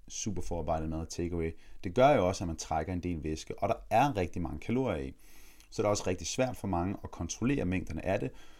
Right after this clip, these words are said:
og så forbinder man automatisk de ting med noget dårligt, fordi kroppen responderer jo på det,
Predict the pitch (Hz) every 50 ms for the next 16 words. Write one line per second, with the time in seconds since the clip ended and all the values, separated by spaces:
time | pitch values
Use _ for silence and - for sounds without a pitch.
0 | - - - - - - - _ - - - - - 107 101 139 135 - 127 -
1 | - 127 120 117 107 101 92 80 76 - - - 117 120 113 - - - 101 -
2 | - 113 87 - 98 92 82 82 - - 90 90 101 110 123 113 - 87 92 -
3 | - - - 76 80 101 95 - 73 - - 78 80 - - 143 165 - - 92
4 | 80 - - 85 80 76 85 85